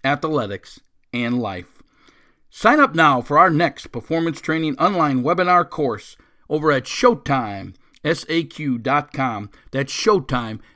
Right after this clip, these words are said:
S A Q dot com. We also will give you a free access code if you drop us an email today. Here, Coach J R P at gmail dot com. It's Coach J R P at gmail dot com.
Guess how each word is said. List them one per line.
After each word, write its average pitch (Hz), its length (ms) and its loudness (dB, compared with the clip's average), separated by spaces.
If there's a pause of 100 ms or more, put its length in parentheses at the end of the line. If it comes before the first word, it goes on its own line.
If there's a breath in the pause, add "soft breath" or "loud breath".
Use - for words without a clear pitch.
(120)
S 143 260 -4
A 147 160 -2
Q 113 460 -6 (260)
dot 123 300 -2 (240)
com. 95 560 -4 (920 soft breath)
We 180 140 0
also 147 600 2 (120)
will 123 120 -6
give 139 200 0
you 156 200 -2
a 120 160 -10
free 180 460 -4 (220)
access 180 480 -2
code 127 440 0 (140 soft breath)
if 123 120 -6
you 139 80 4
drop 143 300 0
us 143 100 -8
an 156 100 0
email 147 320 2
today. 123 440 -4 (200 soft breath)
Here, 131 360 0 (580)
Coach - 340 2
J 175 300 2
R 165 240 6
P 135 380 2
at 123 160 -4
gmail 147 440 0
dot 139 300 -2
com. 107 360 -6
It's - 160 -12
Coach 131 380 -4
J 147 240 0
R 156 220 4
P 120 380 0
at 107 140 -8
gmail 131 440 2
dot 139 300 -4
com. 104 320 -8